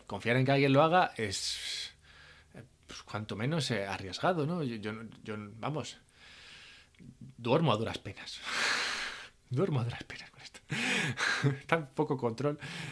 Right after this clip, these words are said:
Me, me, me, me, me pone, me pone un poco, me pone un poco, eh, sí, me, me pone un poco tenso. Bien, por una parte tenemos eso, el confiemos en que alguien lo haga. Por otra parte tenemos a compañías que están ayudando a que esto funcione, lo cual está bien, pues las compañías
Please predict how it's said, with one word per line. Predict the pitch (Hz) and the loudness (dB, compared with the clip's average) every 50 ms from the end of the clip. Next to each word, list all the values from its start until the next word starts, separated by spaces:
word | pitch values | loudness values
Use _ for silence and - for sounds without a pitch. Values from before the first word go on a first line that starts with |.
| - 123 101 - - - | -10 -12 -12 -14 -14 -14
Me, | 104 113 117 107 110 | -10 -8 -8 -8 -8
me, | 113 107 - - - | -8 -10 -12 -12 -12
me, | 113 110 110 | -12 -10 -10
me, | 110 107 110 - - - | -10 -12 -12 -14 -14 -12
me | 117 110 | -12 -6
pone, | 107 156 175 180 | -2 -2 0 2
me | 139 131 | 4 8
pone | 147 190 202 | 8 8 8
un | 185 135 | 8 8
poco, | 190 180 - 175 151 127 | 6 4 6 4 4 4
me | 120 117 | 2 0
pone | - 139 156 | 0 0 0
un | 160 | 0
poco, | 165 170 170 165 156 | 0 0 0 0 0
eh, | 151 156 156 147 131 | -2 -2 -4 -6 -6
sí, | - - 156 131 - - _ _ - _ - - | -8 -10 -12 -12 -14 -20 _ _ -20 _ -14 -12
me, | 110 | -10
me | 110 107 107 | -10 -4 -2
pone | 143 156 | -2 -2
un | 156 | -2
poco | - 170 160 - 175 175 170 170 175 175 170 156 | -2 -4 -6 -4 -4 -4 -4 -4 -6 -6 -8 -4
tenso. | - 202 175 131 - - - - - - - - - - - - - - - - - - - - - _ - - | -2 -2 -2 -2 -4 -8 -14 -18 -18 -16 -16 -14 -14 -12 -12 -10 -10 -10 -12 -12 -14 -14 -16 -20 -20 _ -10 -2
Bien, | 143 143 120 | 0 0 2
por | 113 123 | 4 4
una | 147 151 | 6 6
parte | 170 156 156 139 | 6 6 6 4
tenemos | 147 156 151 131 151 | 4 4 6 6 6
eso, | 160 - 180 170 | 6 6 6 6
el | 135 | 6
confiemos | - 117 110 110 123 135 135 131 | 6 4 2 4 4 4 4 4
en | 131 | 4
que | 127 135 | 4 4
alguien | 135 131 127 120 | 4 4 4 4
lo | 135 151 | 4 4
haga. | 147 165 160 135 | 4 2 0 2
Por | 139 131 | 2 2
otra | 127 135 | 6 8
parte | 143 147 147 | 8 8 8
tenemos | 131 135 147 147 135 | 6 6 4 4 4
a | 131 | 2
compañías | 127 120 113 - 110 160 185 156 160 170 - - - - - - _ _ _ _ | 2 2 2 2 4 4 6 6 4 4 2 0 -4 -8 -16 -20 _ _ _ _
que | - - 110 | -4 -2 -2
están | 101 - - 117 117 | 0 2 4 4 4
ayudando | 113 113 120 143 160 147 139 | 6 6 4 4 4 4 2
a | 123 | 0
que | 123 | 0
esto | 117 - 120 | -2 -2 -2
funcione, | 117 117 107 151 151 143 160 180 - - - _ - - - - - - - - _ _ | -2 0 2 2 2 2 0 -2 -6 -10 -20 _ -20 -20 -20 -16 -16 -16 -16 -16 _ _
lo | - 101 | -14 -6
cual | - 104 101 101 | -4 -2 -2 -2
está | - - 98 | -2 0 2
bien, | 131 180 202 156 | 4 4 4 4
pues | 120 95 | 0 -2
las | 98 101 | -2 -4
compañías | - 107 - 104 110 143 185 185 - - | -6 -2 0 2 4 6 6 6 4 2